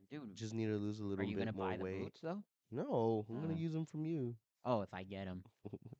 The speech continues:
Speaker 1: Bruh. Okay. But no, I really wanna get those, I swear.
Speaker 2: <laughs>
Speaker 1: But what about the, uh, the other ones I have? The, the, um,
Speaker 2: The
Speaker 1: the
Speaker 2: Yeezys?
Speaker 1: Knit Runner boots that are, like, huge and they have, like, they look
Speaker 2: The
Speaker 1: like ducks.
Speaker 2: Yeezys, right?
Speaker 1: Yeah, yeah.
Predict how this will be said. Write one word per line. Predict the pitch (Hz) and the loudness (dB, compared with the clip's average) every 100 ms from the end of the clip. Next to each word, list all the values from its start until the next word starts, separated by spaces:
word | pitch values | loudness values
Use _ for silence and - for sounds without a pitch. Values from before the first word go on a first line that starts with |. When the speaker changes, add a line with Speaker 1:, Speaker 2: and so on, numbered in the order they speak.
| 123 | -8
Speaker 1:
Bruh. | 98 92 92 - 120 - | -6 -8 -8 -6 -8 -8
Okay. | 104 - 90 - _ - 147 | -14 -14 -18 -20 _ -16 -10
But | 139 | -4
no, | 139 | 2
I | 120 | 4
really | 123 127 147 | 4 0 0
wanna | 151 143 110 | 0 0 -2
get | 98 - - | -4 -12 -10
those, | 90 90 | -10 -10
I | 95 95 _ | -12 -18 _
swear. | 101 101 104 - _ | -8 -6 -6 -10 _
Speaker 2:
<laughs> | 107 104 - - - - _ _ _ 262 - 262 - 220 _ 156 | -14 -10 -10 -12 -16 -20 _ _ _ -16 -12 -12 -8 -10 _ 0
Speaker 1:
But | 202 170 | 2 4
what | 170 | 2
about | 185 185 - | 0 -2 0
the, | 175 156 | 4 6
uh, | 139 131 127 _ _ 131 | 6 4 0 _ _ -4
the | 131 117 - | -2 0 0
other | 131 | 2
ones | 170 165 | 2 2
I | 139 | 0
have? | 139 143 135 | -2 -4 -6
The, | 113 92 _ _ - | -10 -12 _ _ -8
the, | 110 98 - | -6 -4 -4
um, | 101 95 | -4 -2
Speaker 2:
The | 120 117 117 123 135 | 0 2 2 0 0
Speaker 1:
the | 160 | -2
Speaker 2:
Yeezys? | |
Speaker 1:
Knit | 160 127 | 0 -2
Runner | 131 127 113 | -2 -2 -2
boots | 117 123 135 | -2 -2 -2
that | - 110 | -2 -2
are, | |
like, | 101 98 | -4 -8
huge | - - 107 113 117 - - | -10 -10 -6 -4 -6 -8 -6
and | 104 | -6
they | |
have, | 101 104 | -4 -6
like, | 98 - | -8 -8
they | 107 | -8
look | 104 | -4
Speaker 2:
The | 113 | -2
Speaker 1:
like | 107 | 0
ducks. | 120 107 | 0 0
Speaker 2:
Yeezys, | 107 95 | -2 0
right? | 104 113 101 | 2 2 0
Speaker 1:
Yeah, | 95 | -4
yeah. | 95 92 | -4 -4